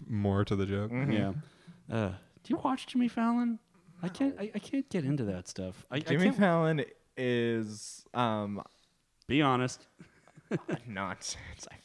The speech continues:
Speaker 2: fucking hate Jimmy Fallon.
Speaker 1: Yeah,
Speaker 3: What do you
Speaker 1: it,
Speaker 3: hate about Jimmy Fallon?
Speaker 1: he's bad for comedy.
Speaker 2: Yeah, he's just, like, fake,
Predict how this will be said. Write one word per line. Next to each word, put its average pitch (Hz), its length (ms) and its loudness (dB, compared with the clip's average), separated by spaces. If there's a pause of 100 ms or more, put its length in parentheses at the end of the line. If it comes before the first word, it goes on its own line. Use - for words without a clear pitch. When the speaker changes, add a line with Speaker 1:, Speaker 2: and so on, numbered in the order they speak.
(280)
Speaker 2:
fucking 123 260 -4
hate 101 240 -8
Jimmy 104 200 -10
Fallon. - 360 -12
Speaker 1:
Yeah, 139 220 12
Speaker 3:
What 107 140 4
do 127 60 12
you - 60 10
Speaker 1:
it, 233 60 6
Speaker 3:
hate 226 120 6
about 208 180 4
Jimmy 175 200 0
Fallon? 170 320 -4
Speaker 1:
he's 135 180 6
bad 151 340 10
for 143 100 2
comedy. 117 540 4 (100)
Speaker 2:
Yeah, 208 180 6
he's 175 200 4
just, 339 200 -2
like, 127 240 -4
fake, - 800 -2